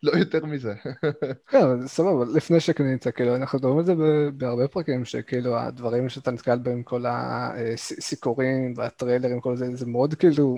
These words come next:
Speaker 2: מוטה ומציג דברים לא כמו שהם, ודווקא כשאתה בא מה-, ממישהו שעושה בלייבסטרים, זה מאוד קשה לעשות לזה, כאילו, אתה מבין? להרוס את החוויה האורגנית הזאת. וגם, אתה יודע, אתה יכול לראות, כאילו, משחקים, כאילו, אני לא יודע כמה קונסולות יש לך, אבל אם אתה מסתכל עכשיו משחקים ל-, ל-,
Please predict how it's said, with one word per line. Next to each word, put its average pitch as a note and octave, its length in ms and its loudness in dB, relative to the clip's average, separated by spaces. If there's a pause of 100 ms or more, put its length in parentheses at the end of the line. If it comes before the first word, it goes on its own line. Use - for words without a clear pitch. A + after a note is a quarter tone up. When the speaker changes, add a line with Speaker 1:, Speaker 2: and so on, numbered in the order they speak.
(140)
Speaker 2:
מוטה C3+ 500 2
ומציג B2 340 -4
דברים B2 260 0
לא C3 140 2
כמו C3+ 140 -4
שהם, A#2 320 -6
ודווקא A#2+ 300 -4
כשאתה - 240 -6
בא B2 220 0
מה-, B2 200 -4 (560)
ממישהו C3 260 0
שעושה C3 240 0
בלייבסטרים, C3 680 2
זה A#2 100 -2
מאוד A#2+ 200 0
קשה D3 240 2
לעשות B2 420 -4
לזה, A#2 400 -2
כאילו, A2+ 160 -8
אתה - 140 -8
מבין? C3 300 -2
להרוס B2 280 -2
את - 60 -12
החוויה B2 440 0
האורגנית B2 560 -4
הזאת. B2+ 260 -10 (480)
וגם, B2 260 2
אתה G3 140 0
יודע, G3 160 6 (360)
אתה - 80 -6
יכול C3 180 2
לראות, C3 220 2
כאילו, B2+ 200 -2
משחקים, B2 560 -4
כאילו, A#2 300 -4
אני A2+ 100 -2
לא B2 40 6
יודע C3 140 4
כמה C3 220 0
קונסולות B2 480 -4
יש C3+ 200 -4
לך, C3+ 140 0
אבל A#2 400 2 (100)
אם B2+ 120 -6
אתה B2+ 140 -12
מסתכל B2+ 280 -6
עכשיו B2+ 180 -4
משחקים B2 360 -6
ל-, A#2+ 180 -2
ל-, C#3 240 -8